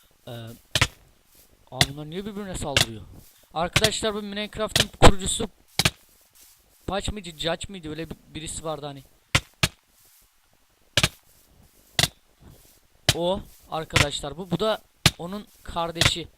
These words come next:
Ölen kardeşi. Ama bunlar birbirine saldırdı arkadaşlar. Bunu ilk defa görüyorum. Tekrar koyalım.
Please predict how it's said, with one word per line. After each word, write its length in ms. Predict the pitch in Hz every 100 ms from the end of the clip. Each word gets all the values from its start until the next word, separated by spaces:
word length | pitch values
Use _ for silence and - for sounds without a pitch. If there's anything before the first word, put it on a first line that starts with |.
| _ -
Ölen 240 | 156 160
kardeşi. 560 | - 151 147 - 156 - _ _
Ama 200 | 170 190
bunlar 260 | 185 196 190
birbirine 360 | 170 170 190 208
saldırdı 420 | 190 170 156 151
arkadaşlar. 480 | 147 151 147 180 165
Bunu 120 | 175
ilk 160 | 170
defa 240 | 180 156 175
görüyorum. 340 | 151 135 156
Tekrar 320 | - 170 180
koyalım. 300 | 151 135 135